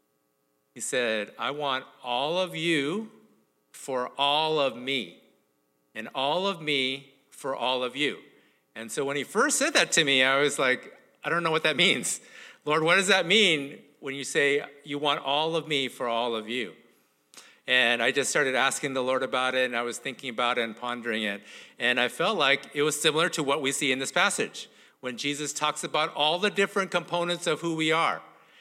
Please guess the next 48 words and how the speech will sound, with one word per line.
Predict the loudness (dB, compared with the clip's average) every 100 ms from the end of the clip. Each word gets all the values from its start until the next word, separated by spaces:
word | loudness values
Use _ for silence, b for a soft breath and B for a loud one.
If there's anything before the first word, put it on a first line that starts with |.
| B B
And | 2 4 4
he | 2 -2
is | 2
saying, | 4 4 2 -2
"I | -4 -2
want | 0 -2 -4 -8 -2
all | 2 4 2
of | 2
you. | 2 0 0 -8 -6
I | 0
don't | 0 0
want | 2 2 2
just | 0 0
part | -2 0 2
of | 2 0
you. | -2 -2 -6 B B
I | -2
want | 0 -2 -2 -2
all | 2 2
of | 2 2
you | 0 0 -6 -14
for | -6 -2 0
all | 0 2 0
of | 0
me." | 0 0 -2 -12 B B -2
All | 0 2
of | 2 2
me, | 2 4
all | 2 2 2
of | 2
who | 0 2
I | 4
am. | 4 4 2 0
I | -2
want | 0 0 0
you |
to | 0
know | 2 2 0 2
every | 2 2 0
part | 2 2 2
of | 2
me. | 0 0
I | 0
want | -2 0
you | -2
to | 0
know, | 0 2 0 -2 B B B
uh, | 2 4 4